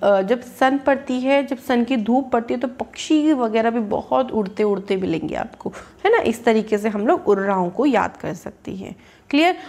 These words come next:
और मन भी बहुत लगता है तो मन से मुंडा हो जाएगा। Next is महाराष्ट्र। महाराष्ट्र में फेमस है भील, भील यहाँ पे भी मिलेंगी। देखो, गौंड मिलेगी,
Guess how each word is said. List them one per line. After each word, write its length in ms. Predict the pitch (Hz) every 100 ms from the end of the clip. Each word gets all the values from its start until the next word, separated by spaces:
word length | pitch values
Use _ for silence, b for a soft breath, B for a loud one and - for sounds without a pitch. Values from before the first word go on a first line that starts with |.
| B
और 80 | 240
मन 280 | 240 240 247
भी 100 | 269
बहुत 340 | 247 254 247
लगता 240 | 247 247 240
है 60 |
तो 120 | 233
मन 200 | 233 202
से 160 | 190 240
मुंडा 300 | 233 190 170
हो 140 | 165
जाएगा। 500 | 170 - - - - - B B B B B
Next 300 | 247 277 269
is 180 | 320 311
महाराष्ट्र। 680 | 247 220 202 202 208 - 269
महाराष्ट्र 560 | 254 214 190 196 247
में 180 | 240 247
फेमस 420 | 247 220 220 233
है 60 | 240
भील, 500 | 185 190 190 220 233
भील 260 | 202 208
यहाँ 220 | 202 185 180
पे 140 | 196
भी 80 | 220
मिलेंगी। 360 | 220 214 214
देखो, 260 | 220 214 226
गौंड 380 | 208 185 185 208
मिलेगी, 540 | 226 226 214 220 240